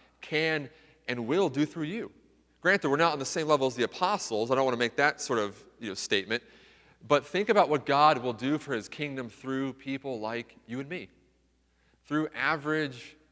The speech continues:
Joes. There's a great, somewhat cliche, but still helpful phrase where it says that God doesn't call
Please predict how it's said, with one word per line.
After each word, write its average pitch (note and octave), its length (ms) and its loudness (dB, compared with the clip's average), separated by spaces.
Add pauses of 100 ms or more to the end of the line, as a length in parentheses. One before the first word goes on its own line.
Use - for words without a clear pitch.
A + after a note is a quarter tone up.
(180)
Joes. A#2 560 -8 (840)
There's A#2+ 120 -6
a C3+ 60 0
great, C3+ 500 4
somewhat E3+ 300 2
cliche, B2+ 500 0
but A#2+ 160 -2
still B2 200 0
helpful B2 360 -2
phrase A#2+ 420 2
where A2 160 -2 (220)
it G#2 100 -14
says B2+ 180 0
that A2 200 -4
God C#3 400 6
doesn't B2 480 0 (300)
call C3 580 4